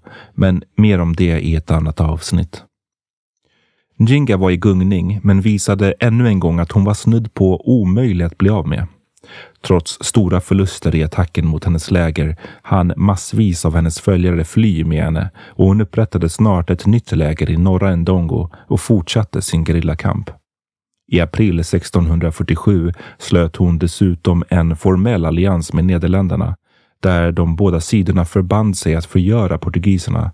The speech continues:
och att inte inleda diplomatiska förhandlingar med dem utan att först meddela den andra parten.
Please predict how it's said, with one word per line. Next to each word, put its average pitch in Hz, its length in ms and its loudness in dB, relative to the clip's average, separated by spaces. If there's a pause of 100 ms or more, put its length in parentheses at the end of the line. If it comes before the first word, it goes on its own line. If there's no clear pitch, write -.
och - 320 -4
att 95 100 -2
inte 117 420 0
inleda 95 600 0
diplomatiska 87 840 -2
förhandlingar 90 540 0
med 80 180 -2
dem 85 280 -4 (100)
utan 95 340 2
att 78 100 -4
först - 340 -2
meddela 87 480 0
den 76 140 -2
andra 80 240 0
parten. 90 500 -2